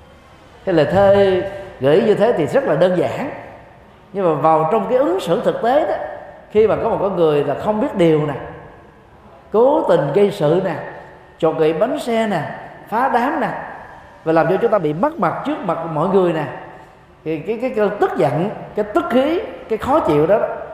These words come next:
nó, nó trở thành một cái, cái nguồn cơ thách đố chúng ta. Nên là cho mình á, là rất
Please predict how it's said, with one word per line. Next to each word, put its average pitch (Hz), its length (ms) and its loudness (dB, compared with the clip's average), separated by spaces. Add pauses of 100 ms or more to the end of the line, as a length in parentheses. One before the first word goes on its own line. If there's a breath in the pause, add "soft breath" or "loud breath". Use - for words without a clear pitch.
(140)
nó, 208 160 2
nó 208 280 -4
trở 180 160 0
thành 160 240 -2
một 156 100 -6
cái, 196 100 -2
cái 208 140 -2
nguồn 175 320 0
cơ 170 140 2 (100)
thách - 180 -8
đố 240 100 4
chúng 233 180 -6
ta. 175 120 -4 (600)
Nên 190 100 0
là 156 80 0
cho 180 80 2
mình 156 200 0
á, 180 140 -2 (340 loud breath)
là 123 340 -2
rất 311 100 2